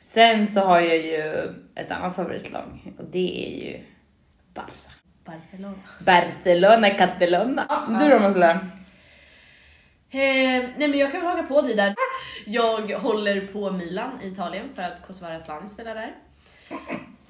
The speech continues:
Speaker 2: Eh, favoritspelare, hundratio procent. Ehm, sen så har jag koll på Allsvenskan i Sverige. Eh, inte den roligaste ligan att kolla på, men jag tycker att den är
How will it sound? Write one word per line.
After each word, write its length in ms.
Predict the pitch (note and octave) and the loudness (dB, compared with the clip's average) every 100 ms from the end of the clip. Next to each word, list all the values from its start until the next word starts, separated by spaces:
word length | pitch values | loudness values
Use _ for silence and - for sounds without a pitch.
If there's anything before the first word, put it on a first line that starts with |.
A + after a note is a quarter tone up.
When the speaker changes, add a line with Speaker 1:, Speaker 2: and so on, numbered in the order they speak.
| _ | _
Speaker 2:
Eh, 600 | G3+ A3+ G3 F3+ - F#3 F#3 - G3+ G3+ - - | -8 -2 -2 -2 -4 -10 -14 -18 -12 -12 -12 -6
favoritspelare, 840 | F#3 F#3 E3+ - F3+ E3+ G3+ G3 | -4 -4 -8 -10 -10 -4 -4 -4
hundratio 600 | F#3+ F#3 F3 E3+ - E3+ | -8 -10 -10 -16 -16 -18
procent. 420 | E3 - E3 - - _ _ _ | -18 -16 -16 -16 -20 _ _ _
Ehm, 920 | F#3+ F3+ F3 F3 F3 E3+ E3+ E3+ E3+ E3 _ _ _ - _ _ _ _ _ _ _ _ - _ _ | -18 -16 -16 -18 -20 -20 -20 -20 -20 -20 _ _ _ -20 _ _ _ _ _ _ _ _ -20 _ _
sen 360 | - A#3 B3+ | -6 -6 -6
så 200 | B3+ A3+ | -8 -6
har 140 | A3 G3+ | -4 -2
jag 260 | F#3+ F#3 | -2 -4
koll 160 | F#3+ E3+ E3 | -8 -12 -12
på 420 | F3+ E3+ D#3 D#3 D#3+ - _ _ _ _ _ _ | -14 -10 -10 -10 -14 -20 _ _ _ _ _ _
Allsvenskan 640 | - F#3 E3+ E3 E3+ F3 G3+ - | -10 -10 -10 -12 -10 -12 -14 -18
i 260 | F#3 F3 E3+ | -16 -14 -16
Sverige. 440 | - E3 E3 G3+ - _ _ | -12 -10 -10 -12 -16 _ _
Eh, 360 | F#3+ F3+ F3 F#3 | -18 -14 -14 -8
inte 160 | G3+ F3+ | -8 -6
den 140 | G3 | -6
roligaste 440 | A3+ E3+ F#3+ G3 | -6 -6 -10 -10
ligan 320 | B3 A3 G#3 G#3 | -12 -10 -10 -10
att 80 | |
kolla 160 | G#3+ G3 | -10 -10
på, 340 | F#3+ G#3 A#3 - | -10 -12 -12 -14
men 440 | F#3+ F#3 F3 F3 E3+ | -12 -10 -12 -14 -16
jag 180 | - F3+ | -16 -16
tycker 240 | F#3 F3 E3+ | -16 -16 -18
att 200 | F3 - | -18 -20
den 320 | E3+ E3 - | -18 -18 -18
är 360 | E3+ D#3+ E3 | -18 -18 -18